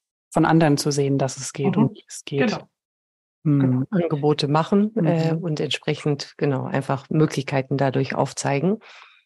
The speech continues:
Speaker 3: Hm, gibt es, äh, etwas, was so die, also auf der persönlichen E-, also nicht persönlich, sondern auf der Persönlichkeitsebene, ähm,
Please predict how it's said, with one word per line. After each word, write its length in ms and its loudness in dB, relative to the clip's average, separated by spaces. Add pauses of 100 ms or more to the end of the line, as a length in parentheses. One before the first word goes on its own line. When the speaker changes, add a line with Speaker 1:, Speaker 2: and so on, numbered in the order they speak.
(320)
Speaker 3:
Hm, 420 6 (1000)
gibt 280 0
es, 360 4 (180)
äh, 440 4
etwas, 400 2
was 200 2
so 140 6
die, 340 4 (480)
also 260 4
auf 220 2
der 240 4
persönlichen 1080 2
E-, 260 4
also 220 2
nicht 160 0
persönlich, 380 4
sondern 140 2
auf 60 -16
der 120 2
Persönlichkeitsebene, 1700 2
ähm, 400 2